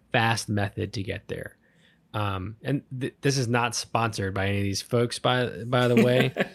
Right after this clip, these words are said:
Speaker 1: Um, you know, I, I have my own opinions on each of these providers, but it's just, I enjoy that there's competition in that space because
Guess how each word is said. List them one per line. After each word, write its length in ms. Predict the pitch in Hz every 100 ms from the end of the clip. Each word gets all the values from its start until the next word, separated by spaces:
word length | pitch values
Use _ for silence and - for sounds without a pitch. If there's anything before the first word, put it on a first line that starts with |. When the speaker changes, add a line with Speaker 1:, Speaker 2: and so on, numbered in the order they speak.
| _ _
Speaker 1:
Um, 520 | 139 110 104 95 98 -
you 140 | 127
know, 160 | 110 101
I, 240 | 107 117
I 40 | 123
have 160 | 135
my 160 | 127 120
own 120 | 123
opinions 560 | 117 - 139 139 135 123
on 160 | 107 -
each 240 | 160 165
of 100 | 160
these 160 | 160 156
providers, 560 | 170 165 175 175 175 135
but 320 | - 120 -
it's 180 | 120 -
just, 420 | 170 160 - - _ _ _ _ _ -
I 120 | 131
enjoy 500 | 131 123 120 147 156
that 200 | 131 113
there's 300 | 120 113 -
competition 540 | - 131 - 120 -
in 60 | 104
that 160 | 101 -
space 360 | - 107 110
because 680 | - 107 110 104 98 98 -